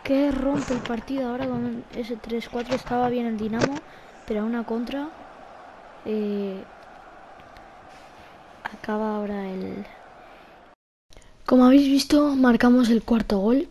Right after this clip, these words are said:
y hacemos un cambio que es Bagnoman por Ozcan. Queremos altura, que-, queremos más físico, ¿vale? Y ese puesto lo podemos cubrir con él, ¿vale?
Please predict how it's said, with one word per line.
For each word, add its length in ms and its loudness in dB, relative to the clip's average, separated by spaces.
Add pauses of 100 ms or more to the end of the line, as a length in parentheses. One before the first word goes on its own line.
y 140 4
hacemos 300 6
un 120 4
cambio 300 6
que 100 4
es 140 2
Bagnoman 560 4
por 160 0
Ozcan. 440 -2 (100)
Queremos 420 4
altura, 520 2
que-, 340 2 (100)
queremos 340 4
más 220 2
físico, 440 0
¿vale? 280 2 (400)
Y 320 8
ese 160 2
puesto 400 0
lo 80 2
podemos 300 0
cubrir 360 4
con 220 0
él, 200 -2 (140)
¿vale? 340 2